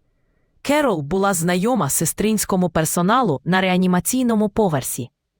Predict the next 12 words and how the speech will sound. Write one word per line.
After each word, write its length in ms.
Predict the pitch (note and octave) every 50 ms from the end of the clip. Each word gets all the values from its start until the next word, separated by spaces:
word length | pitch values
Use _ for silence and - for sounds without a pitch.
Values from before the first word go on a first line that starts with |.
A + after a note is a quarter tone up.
| _
і 100 | - A3+
ми 160 | A3+ A#3 A#3+
без 340 | A3 F#3 F#3 B3+ D#4+ - -
перешкод 600 | - - B3+ B3 B3 - - - - F3 D3+ - -
пройшли 460 | - - E3 D#3+ - - G#3 G#3+ G#3+
безпосередньо 760 | F3+ F3+ - - - D#3+ - - F3 G3 A#3+ B3 A3+ B3 A#3
до 120 | F#3+ G3+
палати, 560 | F#3+ - G3+ F#3+ E3+ D3+ C3 - - B2 B2 - _ _ _ _
де 160 | D3+ D3 F3+
лежала 480 | F3 E3 D#3+ D3 D#3 F3+ G3 G#3+ A3+ G#3+
моя 280 | G3 E3+ D#3 D#3+ D#3+
матір. 400 | D#3+ D#3 C#3 C3+ - - A#2+ -